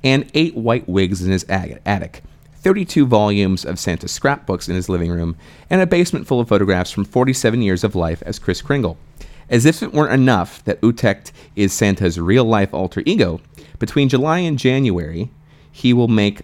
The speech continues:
a hundred and seventy appearances as the jolly old gentleman. And the article jokes that, uh,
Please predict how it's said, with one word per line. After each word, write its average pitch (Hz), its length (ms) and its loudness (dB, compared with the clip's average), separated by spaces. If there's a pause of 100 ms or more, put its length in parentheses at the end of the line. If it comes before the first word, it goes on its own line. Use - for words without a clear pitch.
(120)
a - 40 -12
hundred 165 300 0
and 147 120 -2
seventy 127 420 0
appearances 87 720 -4
as 87 240 -4
the 98 80 -2
jolly 85 480 -4
old 80 300 -6 (240)
gentleman. 90 520 -4 (840)
And 110 120 0
the 107 60 2
article 127 280 2
jokes 98 560 0 (420)
that, 95 440 -2
uh, 87 400 0